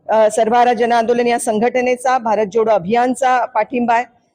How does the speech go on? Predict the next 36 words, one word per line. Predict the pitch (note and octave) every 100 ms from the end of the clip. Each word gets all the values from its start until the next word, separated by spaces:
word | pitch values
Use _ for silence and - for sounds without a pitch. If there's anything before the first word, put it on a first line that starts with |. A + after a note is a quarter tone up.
| _ _
आणि | - A3+ C4 C4+
मा-, | B3 A3+ G#3
माझं | A3 G#3+
या | C4 B3
निमित्ताने | B3 B3 B3+ C4 B3+
सांगणं | C4 A#3 A3+ D4
आहे | C4 G#3
इथल्या | G3+ A3+
सगळ्या | A3 A3 C4
परिसरातल्या | C4 A#3 C4 A#3 A3 A#3
शेतकऱ्यांना | A#3 G3 - A3+ A3 A3+
आणि | C#4
आपण | B3 G3+ A3+
पत्रकार | D#4+ G#3 A3 G#3
बांधवांना | G3+ G3 A3 A3 G#3+
सुद्धा | G3+ F#3 G#3 - _ _ _ -
की |
आपण | A#3 A3
हा | C4
प्रश्न | C4 A#3 - C4
जरूर | C4 G#3+ A3 C#4 C4 -
लावून | G3+ G3+ A3+ B3+
धरा, | A#3+ A#3 C4+
कारण | B3+ B3
अतिशय | G#3+ - B3 C4+
कळीचा | B3+ A#3 A#3 B3
प्रश्न | A#3 A3+ -
आहे. | B3
बुलेट | G#3 A3 B3 B3
ट्रेन | B3+ B3
होऊ | A3 A3
शकते, | B3 - B3
समृद्धी | A#3+ G#3+ G#3+ G3+ B3
महामार्ग | A#3 A3+ A3+ G#3+
होऊ | A3+ G#3+
शकतो | A#3+ A3+ - A#3